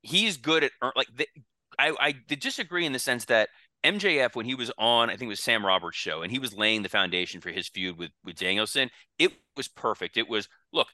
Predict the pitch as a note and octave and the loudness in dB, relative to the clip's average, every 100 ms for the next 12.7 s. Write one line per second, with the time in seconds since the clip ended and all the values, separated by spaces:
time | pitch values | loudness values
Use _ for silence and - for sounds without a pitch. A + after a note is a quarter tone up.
0 | _ _ C#3 B3 C#3 D3+ A2+ G#2+ - E3+ | _ _ -2 -2 -2 -4 2 0 2 -2
1 | E3+ D3+ _ _ _ - - G#2+ C#2+ - | -2 -4 _ _ _ -10 -6 -6 -6 -12
2 | - G3+ D#3 C#3 C3 A#2 G#2 G#2 F#2+ G2+ | -4 -2 2 2 4 4 2 0 -4 -4
3 | F#2 F2 - E2+ D#2+ - - G#2+ G#3 F#3+ | -4 -4 -4 -8 -12 -18 -6 0 2 2
4 | F3+ - B2+ A2 A#2 - A2 G2+ F2 - | 0 -2 -6 -2 -2 2 2 2 -4 0
5 | C3+ F#3+ F#3 D3 C#3+ C3 C3 A#2 A2 A#2 | 2 2 2 2 4 2 2 2 2 0
6 | F#2+ A2 A2 - A2 G#2+ G#2 G2 F#2 G2+ | 4 4 2 -2 -4 -4 -6 -6 -6 -2
7 | G2 A2 A#2+ C3 C#3 C#3+ - - - C#3 | 0 0 -2 -4 -4 -4 -8 -8 -2 2
8 | E3+ E3+ D3 C#3+ B2+ - _ _ - A2 | 2 0 -4 0 0 0 _ _ -6 -2
9 | G2 G2+ G2+ G2+ F#2+ - B2+ D#3 D3 B2 | 0 0 -2 -6 -6 0 2 2 0 0
10 | B2 A#2 - G#2+ G#2 F#2+ - A#2 G#2 F#2 | 0 -2 -6 -6 -4 -6 -6 -6 -4 -4
11 | F2 E2 D#2+ D2 D2 _ _ _ _ - | -4 -2 -4 -4 -10 _ _ _ _ -4
12 | G2 - - - B2 A#2+ F2+ | -4 -4 -8 -6 -4 -4 -6